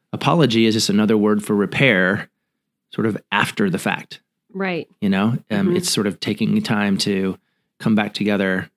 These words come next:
Speaker 1: um, after there's been some sort of injury or harm or,
Speaker 2: Mm-hmm.
Speaker 1: you know, foul in the relationship.
Speaker 2: Yeah. I find that,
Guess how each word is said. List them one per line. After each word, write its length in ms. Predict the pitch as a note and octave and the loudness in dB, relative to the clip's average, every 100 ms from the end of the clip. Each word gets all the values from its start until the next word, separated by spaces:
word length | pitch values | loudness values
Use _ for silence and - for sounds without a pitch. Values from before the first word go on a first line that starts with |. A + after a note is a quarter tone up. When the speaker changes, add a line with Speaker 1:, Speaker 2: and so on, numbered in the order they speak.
| _ | _
Speaker 1:
um, 440 | - F#2+ F#2 F#2+ - | -6 -2 -2 -4 -4
after 380 | G2+ F#2 G2 F#2+ | -6 -4 -4 -2
there's 220 | F#2+ F#2 | -2 -4
been 200 | G2+ F#2+ | -2 -2
some 220 | F#2 G2 | -2 -2
sort 180 | F#2+ F#2+ | -2 -4
of 100 | F#2 | -2
injury 300 | F#2+ F#2+ G2+ | -2 -2 -4
or 120 | G#2 F#2+ | -4 -4
harm 360 | F#2 F2 F2+ | -2 -2 -2
or, 160 | G2 - - | -4 -6 -4
Speaker 2:
Mm-hmm. 380 | G3 G3 G3 A3+ - _ _ _ - | -2 0 2 0 -4 _ _ _ -8
Speaker 1:
you 80 | |
know, 60 | F#2 | -8
foul 480 | - - E2+ E2 - _ _ | -8 -6 -4 -4 -6 _ _
in 80 | G2 | -4
the 60 | F#2 | -4
relationship. 560 | - F2+ - - - - - | -4 -6 -6 -6 -10 -12 -6
Speaker 2:
Yeah. 280 | G3 G3 E3+ _ _ _ _ _ _ _ | -2 -2 -4 _ _ _ _ _ _ _
I 100 | A3 | -2
find 240 | C4 C4+ | 2 4
that, 260 | A#3+ G3 | 4 2